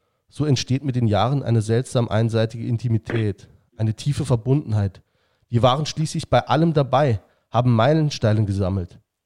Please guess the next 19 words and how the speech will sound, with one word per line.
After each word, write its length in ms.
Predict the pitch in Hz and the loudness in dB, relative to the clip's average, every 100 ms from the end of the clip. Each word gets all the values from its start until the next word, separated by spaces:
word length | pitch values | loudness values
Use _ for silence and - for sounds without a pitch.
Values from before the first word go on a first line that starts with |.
| _ _ _ - | _ _ _ -10
Das 180 | 104 - | -10 -2
erste 380 | 139 - 147 | -2 2 0
Tor, 420 | - 135 170 180 - | 2 2 2 2 -2
als 220 | 123 - | -6 -2
wäre 180 | 131 143 | -2 -2
es 80 | - | -2
das 160 | 120 | -4
erste 380 | 127 127 - 107 | -2 -2 -2 0
Wort. 340 | 113 107 - _ _ _ _ _ _ - | 0 0 -4 _ _ _ _ _ _ -8
Das 160 | 101 | -4
Panini-Heft 960 | - 123 127 156 160 151 151 - - - _ - | 0 2 4 4 4 2 0 -6 -20 -20 _ -6
als 160 | 117 | -6
Familienalbum. 760 | - 123 120 120 - 90 90 87 _ _ _ _ _ | 0 2 4 2 -2 -8 -6 -10 _ _ _ _ _
Geklebte 480 | 104 - 113 120 127 | -12 -4 -4 -4 -4
Verwandtschaft. 720 | 117 98 104 107 85 82 - - _ _ _ _ _ _ _ _ | -6 -2 -2 -2 -10 -14 -18 -20 _ _ _ _ _ _ _ _
Wir 120 | 117 117 | -2 4
sind 280 | 143 143 | 4 6
dann 160 | 143 147 | 4 4
Söhne 460 | 117 135 160 160 | 2 2 2 0